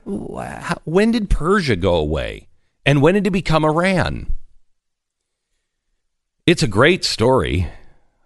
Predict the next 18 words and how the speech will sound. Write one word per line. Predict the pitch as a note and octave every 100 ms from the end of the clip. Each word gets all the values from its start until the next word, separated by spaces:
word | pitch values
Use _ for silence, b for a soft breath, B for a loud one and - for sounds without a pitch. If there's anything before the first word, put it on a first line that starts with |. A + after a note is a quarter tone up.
| _
I'll | F2
tell | F2+ A#2+
it | G2
to | -
you | G2+
some | - G2
other | F2
time | E2+ B2 G#2
if | G2 -
you've | D#2+
missed | F2+ F#2+ - -
me | F2 D2+ - - _
telling | A#2+ A#2 G#2
it | G2+
before, | F#2+ G2 D3+ G#2+ C2+ D2 b b b b b -
but | - G#2
I | F#2+
can, | G2 F#2+ D#2+